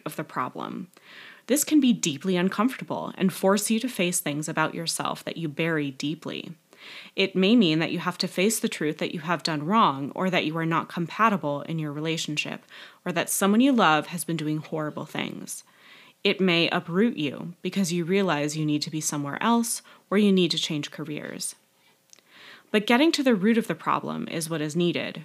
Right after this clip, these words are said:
no matter how much it may hurt. That is what a vulva does as a pra-,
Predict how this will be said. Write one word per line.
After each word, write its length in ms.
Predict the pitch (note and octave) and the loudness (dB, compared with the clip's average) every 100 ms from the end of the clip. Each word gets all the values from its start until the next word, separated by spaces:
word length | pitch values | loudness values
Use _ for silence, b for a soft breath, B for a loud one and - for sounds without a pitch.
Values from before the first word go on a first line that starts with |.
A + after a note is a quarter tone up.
| - | -4
no 80 | F#3 | 2
matter 300 | F#3+ F#3 F#3+ | 6 6 4
how 180 | F#3 F3 | 2 0
much 240 | D#3+ D#3 | 0 -2
it 80 | - | -4
may 140 | C#3+ | -6
hurt. 420 | D3 C3 - - - _ _ b b b b b b b b - - - | -4 -6 -6 -8 -14 _ _ b b b b b b b b -20 -16 0
That 300 | G3+ A#3 C#4 | 4 4 4
is 180 | C4 A#3 | 0 4
what 140 | G3+ | 4
a 60 | F#3+ | 4
vulva 380 | E3 F3+ F3 | 2 2 2
does 440 | D#3+ C#3+ B2+ D#2+ - | 0 -2 -4 -8 -6
as 180 | - F3 | -2 -2
a 60 | F3 | -2
pra-, 200 | - | -8